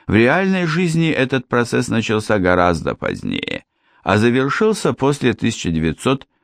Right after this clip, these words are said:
двадцатого года. Конец примечания. Двадцать шестого я был в театре на "Горе от ума" без билета, так как я его потерял вместе с кошельком, в котором, к счастью, было тридцать копеек,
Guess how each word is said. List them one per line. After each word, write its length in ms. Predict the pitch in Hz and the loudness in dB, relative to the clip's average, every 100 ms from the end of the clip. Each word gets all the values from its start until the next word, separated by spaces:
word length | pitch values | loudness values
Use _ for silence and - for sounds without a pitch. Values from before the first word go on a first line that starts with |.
| _ | _
двадцатого 760 | 90 95 87 - 92 90 87 80 | 0 0 0 0 0 0 -2 -2
года. 440 | - 65 50 64 _ _ _ _ _ _ _ - | -2 -2 -2 -4 _ _ _ _ _ _ _ -2
Конец 480 | 117 101 98 98 - | 2 2 2 0 -4
примечания. 800 | 90 87 65 - - 50 50 - _ _ _ _ _ _ _ - | -2 0 0 -4 -6 -8 -10 -16 _ _ _ _ _ _ _ -6
Двадцать 440 | 95 120 120 117 | 2 2 2 -2
шестого 500 | 98 107 - 135 160 | -2 -4 -2 -2 0
я 140 | 143 110 | 2 2
был 200 | 104 101 | 0 0
в 80 | - | -2
театре 460 | 107 120 135 123 | 0 0 0 0
на 200 | 101 95 | 2 2
"Горе 380 | 85 95 104 98 | 2 2 2 2
от 200 | 90 - | 0 0
ума" 300 | 87 92 107 | 2 4 2
без 340 | 87 92 95 | 2 2 0
билета, 640 | 82 85 71 50 - - - _ _ _ | 0 -2 -2 -4 -6 -8 -8 _ _ _
так 180 | - 95 | -2 0
как 200 | 104 92 | 0 2
я 140 | 104 | 2
его 180 | 98 95 | 2 2
потерял 560 | 92 92 95 90 104 104 | 0 -2 0 2 2 2
вместе 400 | 87 92 92 85 | 2 0 0 -8
с 40 | |
кошельком, 640 | - 90 - 87 90 131 98 | -4 -4 -2 -4 -2 -2 -2
в 40 | |
котором, 460 | - 78 76 67 67 | -2 -2 0 0 -2
к 60 | |
счастью, 400 | - 87 92 - | 0 0 0 -2
было 260 | 73 90 87 | 0 2 2
тридцать 480 | 82 92 87 82 80 | 0 0 0 -4 -4
копеек, 680 | 101 92 78 57 - - | -2 -2 -2 -4 -6 -10